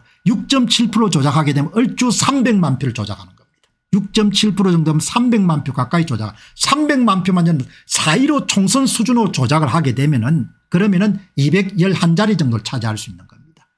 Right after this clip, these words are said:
개헌선, 탄핵선 다 무너뜨릴 수 있는 겁니다. 여러분들 이렇게 돌아가는 겁니다. 그냥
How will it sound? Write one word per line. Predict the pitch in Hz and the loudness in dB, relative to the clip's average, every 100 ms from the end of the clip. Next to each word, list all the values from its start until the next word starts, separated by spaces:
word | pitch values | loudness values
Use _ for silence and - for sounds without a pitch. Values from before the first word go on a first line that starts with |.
| _ _ _ - | _ _ _ 0
개헌선, | 214 240 190 170 208 196 | 2 2 0 0 0 0
탄핵선 | - 143 202 196 170 | -2 -2 -2 0 -2
다 | 127 151 | 0 0
무너뜨릴 | 254 220 190 - 208 | 2 2 0 -2 -2
수 | - | -2
있는 | 104 101 | -6 -8
겁니다. | 113 120 _ _ _ _ _ _ _ _ _ _ _ - | -18 -20 _ _ _ _ _ _ _ _ _ _ _ -4
여러분들 | 240 233 208 | 0 2 2
이렇게 | 254 277 - 196 | 2 0 -2 0
돌아가는 | 220 220 151 175 | 0 0 0 -2
겁니다. | 165 - - | -4 -12 -16
그냥 | - 143 | -8 -8